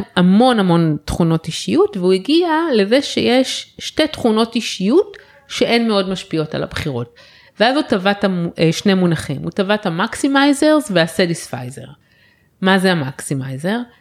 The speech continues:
נניח שאנחנו רוצים לקבל בחירה כלשהי, וזה לא משנה אם זה עבודה או בית או בן זוג, או מה ללמוד. אז, אה, המקסימייזר,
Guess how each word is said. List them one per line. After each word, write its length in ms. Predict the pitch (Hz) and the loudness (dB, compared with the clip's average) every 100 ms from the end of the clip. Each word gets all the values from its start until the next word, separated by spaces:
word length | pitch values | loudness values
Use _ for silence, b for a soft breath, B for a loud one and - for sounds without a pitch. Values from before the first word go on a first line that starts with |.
| b _ 233 | b _ -2
נניח 380 | 285 370 370 | 2 2 2
שאנחנו 380 | - 277 269 294 | 0 0 0 0
רוצים 320 | 254 240 247 | -2 0 -2
לקבל 340 | 240 233 202 202 | 0 0 2 0
בחירה 400 | 185 - 208 208 | 0 0 0 0
כלשהי, 500 | - 220 214 202 180 | 2 2 2 0 0
וזה 180 | 175 185 | 2 2
לא 80 | 196 | 2
משנה 300 | 196 196 180 | 0 -2 -4
אם 120 | 190 | -2
זה 160 | 180 | 0
עבודה 460 | 165 165 170 175 180 | 0 0 2 2 2
או 80 | 175 156 | 0 -2
בית 300 | 175 170 165 | -2 -2 -4
או 60 | |
בן 160 | 156 160 | -4 -4
זוג, 340 | 156 262 330 - B B B B B _ - | 2 2 2 0 B B B B B _ 2
או 240 | 196 185 | 4 4
מה 200 | 185 185 | 2 4
ללמוד. 440 | 190 185 175 143 139 - _ - | 4 4 2 -2 -6 -14 _ -6
אז, 360 | 185 160 147 | -2 -2 -2
אה, 280 | 165 156 156 147 160 147 147 143 143 139 - | -6 -6 -6 -6 -4 -2 -2 -4 -6 -8 -8
המקסימייזר, 960 | 190 269 - - 370 180 165 165 180 208 | -2 -2 -2 0 2 2 0 0 0 0